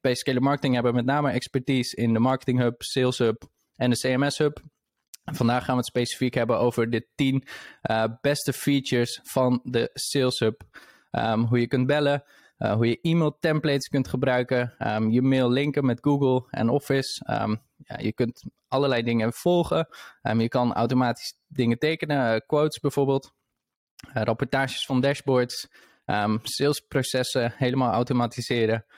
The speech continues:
Ehm, je deal pipeline managen, ehm, tasks, tasks, eh, de taken managen die je, die je nog moet doen vandaag. Er staan er nog een stuk of tien open bij mij. Eh, dus ik moet nog aan de bak. Ehm,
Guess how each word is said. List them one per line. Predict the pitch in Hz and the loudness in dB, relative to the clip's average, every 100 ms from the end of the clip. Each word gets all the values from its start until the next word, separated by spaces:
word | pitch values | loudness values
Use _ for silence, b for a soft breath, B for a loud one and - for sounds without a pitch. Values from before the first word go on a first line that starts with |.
| B B - | B B -6
Ehm, | 107 101 107 104 _ _ _ _ _ _ - - | -2 0 -2 -6 _ _ _ _ _ _ -8 -2
je | 120 | 2
deal | 135 139 | 2 2
pipeline | - 127 127 135 123 117 | 0 -2 0 2 2 2
managen, | 120 123 117 113 120 - | 4 2 0 -2 -2 -6
ehm, | - 107 107 107 107 _ _ _ _ _ _ | -4 -2 0 0 -2 _ _ _ _ _ _
tasks, | 147 139 - - - - - _ _ - | -2 -2 -2 -10 -10 -10 -14 _ _ -2
tasks, | 131 135 - - | 0 0 -4 -4
eh, | 110 110 113 123 | 0 2 2 0
de | 120 120 123 B B B - | 0 0 -2 B B B -4
taken | 165 156 - 143 147 | -2 0 0 2 2
managen | 151 147 139 143 135 | 2 0 0 -2 0
die | 143 135 | 0 2
je, | 131 127 | 2 2
die | 139 | 2
je | 139 | 2
nog | 135 | 0
moet | 151 139 | 0 2
doen | 143 | 2
vandaag. | 135 135 131 - | 2 0 0 -2
Er | |
staan | - 135 139 | -2 0 2
er | |
nog | 135 - | 0 0
een | - | -2
stuk | 139 | -2
of | 135 | -2
tien | 147 135 | -2 2
open | 131 127 123 | 2 0 2
bij | 120 | 2
mij. | 120 123 127 B B B | 4 0 -2 B B B
Eh, | - 123 | -2 0
dus | 135 | 2
ik | |
moet | 156 160 | 2 2
nog | 160 156 | 0 0
aan | |
de | 147 | 0
bak. | 147 156 - - | 0 -2 -4 -10
Ehm, | - 127 127 | -2 0 2